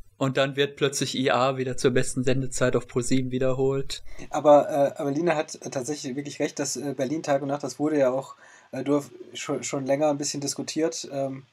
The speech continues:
Speaker 2: genau diese, diese Vorgehensweise, weil es ja, glaub ich, wirklich eine der erfolgreichsten Serien überhaupt ist momentan, ne? Und, ähm, ähm, u-, unglaublich, äh, was sie wohl für Einschaltquoten haben. Und, ähm, da wurde ja eigentlich genau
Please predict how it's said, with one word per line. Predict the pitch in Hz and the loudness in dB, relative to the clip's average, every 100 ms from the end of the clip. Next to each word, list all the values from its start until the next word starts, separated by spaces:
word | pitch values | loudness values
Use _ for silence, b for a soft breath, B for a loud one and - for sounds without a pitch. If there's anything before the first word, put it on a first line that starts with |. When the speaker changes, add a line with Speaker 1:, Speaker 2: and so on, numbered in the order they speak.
| _ _ | _ _
Speaker 2:
genau | 143 139 139 | -2 4 4
diese, | 139 127 | 2 -4
diese | 135 127 | -8 -6
Vorgehensweise, | 135 147 139 135 - 135 131 | 0 0 0 -2 0 0 0
weil | 127 | 0
es | 127 | 0
ja, | 135 | -2
glaub | 131 131 | 0 -2
ich, | 127 | -4
wirklich | 143 139 | -8 -8
eine | 143 143 | -6 -6
der | 135 131 127 b b b - | -2 -2 -4 b b b -8
erfolgreichsten | 135 120 151 160 - 143 147 - - 147 143 143 _ _ _ _ - | -6 0 0 2 4 4 4 -2 -6 -6 -6 -8 _ _ _ _ -20
Serien | 123 131 147 151 151 151 127 | -10 -2 -2 -2 -4 -6 -8
überhaupt | - 143 139 202 - | -6 -2 0 -2 -6
ist | 127 - | -12 -8
momentan, | 127 127 120 123 123 | -8 -6 -4 -4 -4
ne? | 151 131 | -6 -6
Und, | 139 131 127 - 139 | -4 -6 -8 -12 -8
ähm, | 127 127 - B B B B _ - - | -8 -10 -16 B B B B _ -18 -14
ähm, | 127 113 - b b b _ - | -14 -16 -20 b b b _ -18
u-, | |
unglaublich, | 139 165 151 139 170 175 - 135 | -16 -12 2 4 4 2 -10 -4
äh, | 143 139 117 143 131 | -2 -2 -8 -12 -4
was | 143 - | -4 -2
sie | 143 | -4
wohl | 143 143 | -2 0
für | 139 | 0
Einschaltquoten | 143 175 156 143 - 147 139 | 0 -2 -4 -4 -6 -6 -6
haben. | 131 131 147 175 B B B B - | -4 -4 -6 -12 B B B B -8
Und, | 143 139 - | -6 -6 -8
ähm, | 139 131 139 139 | -6 -6 -8 -4
da | 131 143 | -2 -2
wurde | 151 170 | 0 2
ja | 156 - | 2 2
eigentlich | 139 190 208 | 0 -2 -4
genau | 196 190 196 | -2 0 0